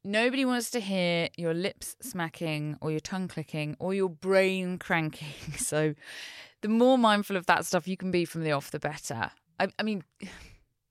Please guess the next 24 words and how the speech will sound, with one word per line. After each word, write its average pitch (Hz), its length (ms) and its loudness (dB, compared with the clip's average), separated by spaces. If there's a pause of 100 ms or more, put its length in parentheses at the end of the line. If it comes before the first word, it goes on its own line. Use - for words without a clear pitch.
(140)
um 190 400 4
and 160 260 -4
ah. 107 340 -4
I 160 60 0
mean, 196 140 0
we 233 120 6
all 233 260 8
do 175 240 6
it. 160 280 4
It 127 120 -2
buys 170 300 4
us 170 140 -6
time 143 540 -4
in 143 280 -6
live 143 380 -4
conversations. - 680 -8
But - 140 2 (400)
<sighs> - 380 -6
I 190 100 6
must 208 180 0
have 202 120 0
about 175 260 2
five 170 380 4
thousand 165 500 -2